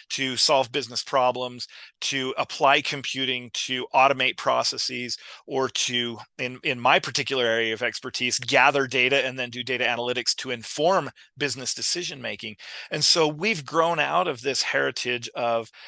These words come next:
um, early vocational programs, but then also more traditional, um, academic disciplines like computer science to become an applied and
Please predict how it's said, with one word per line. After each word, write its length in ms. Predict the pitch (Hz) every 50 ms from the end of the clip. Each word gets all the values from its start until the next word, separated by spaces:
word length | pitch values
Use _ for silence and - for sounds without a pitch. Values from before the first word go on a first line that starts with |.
| - - _ -
um, 340 | 139 117 113 113 113 113 _ _ _ - -
early 280 | 165 190 196 190 170
vocational 640 | 143 123 156 139 - - 147 139 - - 135 127 113
programs, 580 | - - 151 156 160 143 143 127 127 127 120
but 180 | - 127 123 117
then 180 | 135 127 123 123
also 420 | - 131 123 131 127 - - 127
more 220 | 127 127 127 120
traditional, 760 | - - - 123 113 123 135 131 - - 127 123 113 113 113 - - - - - - _ -
um, 320 | 113 113 110 107 107 104 - - _ _ - - -
academic 440 | - 143 - 156 143 135 131 123
disciplines 480 | 117 143 131 - - - 127 131 120 -
like 180 | 135 117 113 -
computer 320 | 120 117 - 123 113 113
science 440 | - - 160 156 151 139 120 - -
to 160 | - - 131
become 460 | 117 117 - - - 127 120 120 117 - -
an 260 | 127 120 113 113 -
applied 640 | 110 117 _ - - - 139 139 135 135 135 135 127 - -
and 320 | 151 127 123 120 120 117